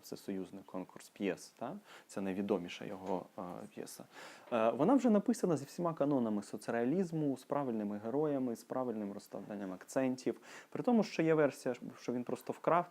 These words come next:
цю п'єсу або ідею цієї п'єси у інших людей, як сценарій вона існувала.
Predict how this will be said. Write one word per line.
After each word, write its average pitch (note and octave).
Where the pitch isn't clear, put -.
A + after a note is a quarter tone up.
цю -
п'єсу G2+
або G#2
ідею G2
цієї -
п'єси -
у G#2
інших F#2
людей, F#2
як F#2+
сценарій F#2+
вона F#2
існувала. F#2